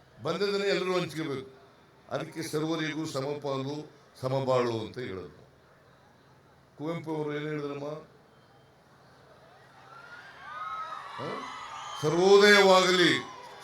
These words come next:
ಸರ್ವರಲ್ಲಿ, ಸರ್ವೋದಯವಾಗಲಿ ಸರ್ವರಲ್ಲಿ. ಹ?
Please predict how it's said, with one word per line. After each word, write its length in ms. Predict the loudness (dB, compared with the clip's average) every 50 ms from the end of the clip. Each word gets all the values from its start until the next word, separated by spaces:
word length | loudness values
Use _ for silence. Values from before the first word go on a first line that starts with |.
| -12 -10
ಸರ್ವರಲ್ಲಿ, 600 | -8 -6 -6 -6 -6 -6 -6 -8 -8 -10 -12 -12 -16 -18 -20 -20 -20 -20 -20 -20 -20 -20 -20 -20 -20 -20 -20 -20 -20 -20 -20 -12
ಸರ್ವೋದಯವಾಗಲಿ 1400 | -12 -10 -8 -6 -2 -2 -2 0 -2 -2 -2 -2 -2 0 2 2 2 2 0 -2 -6 -6 -8 -8 -8 -12 -16 -20 -20 -20 -20 -20 -20 -20 -20 -20 -20 -14 -12
ಸರ್ವರಲ್ಲಿ. 580 | -12 -10 -10 -10 -10 -12 -12 -14 -14 -16 -18 -18 -20 -20 -20 -20 -20 -20 -20 -20 -20 -20 -20 -20 -20 -20 -20 -20 _ -20
ಹ? 140 | -18 -18 -18